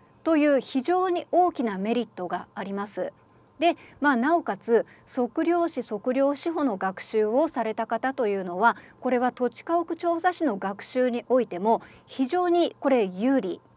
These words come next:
ね、要は内容が被っている部分というのもあるので、まあ、これは大きな大きなアドバンテージになると思います。なので、えー、ぜひこの土地家屋調査士試験について少しね、知っていただきたいなということで、まあ、お時間を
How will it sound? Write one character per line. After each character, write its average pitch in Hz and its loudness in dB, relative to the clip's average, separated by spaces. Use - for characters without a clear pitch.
ね、 208 -12
要 320 2
は 208 2
内 247 0
容 339 2
が - 0
被 220 -8
っ 302 -4
て 302 -2
い 220 0
る 190 -2
部 214 2
分 185 -6
と 185 -6
い 185 -2
う 185 -4
の 175 -6
も - -12
あ 220 -4
る 202 -10
の 180 -12
で、 196 -4
ま 254 -2
あ、 - -14
こ 285 2
れ 294 8
は 277 4
大 349 4
き 302 -6
な 262 -4
大 320 0
き 262 -6
な 196 -4
ア 196 -8
ド 190 -6
バ 208 -6
ン 208 -10
テ 208 -4
ー - -2
ジ 190 -14
に 175 -10
な 202 -6
る 185 -12
と 180 -10
思 180 -8
い 180 -10
ま 180 -8
す。 - -10
な 277 -2
の 240 -2
で、 254 4
え 196 -2
ー、 165 -6
ぜ 254 4
ひ - 0
こ 190 -8
の 185 -6
土 180 -8
地 - -18
家 220 -2
屋 214 -8
調 220 -2
査 220 -8
士 226 -2
試 - -10
験 269 0
に 190 -6
つ 196 -6
い 185 -6
て - -6
少 - -12
し 185 -10
ね、 214 -4
知 - -8
っ 185 -6
て 185 -6
い 190 -16
た 196 -6
だ 190 -6
き - -20
た 214 0
い 196 -2
な 247 -2
と 233 -2
い 208 -2
う 208 -6
こ 240 -6
と 254 -4
で、 277 4
ま 202 0
あ、 - -12
お 202 -4
時 190 -6
間 180 -6
を - -20